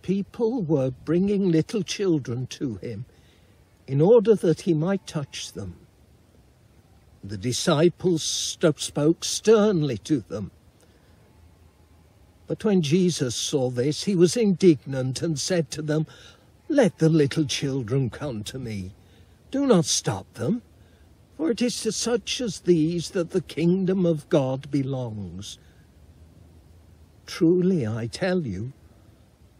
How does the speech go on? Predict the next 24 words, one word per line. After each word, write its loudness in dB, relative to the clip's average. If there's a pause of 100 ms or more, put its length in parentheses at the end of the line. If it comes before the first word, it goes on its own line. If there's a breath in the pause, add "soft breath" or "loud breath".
whoever 4
does 0
not -2
receive -2
the 0
kingdom 0
of -2
God 0
as -4
a -4
little -6
child -10 (680 soft breath)
will 4
never 2 (120)
enter -6
it." -12 (2250)
And -6
he 2
took -4
them 0
up 0
in -2
his -6
arms, -10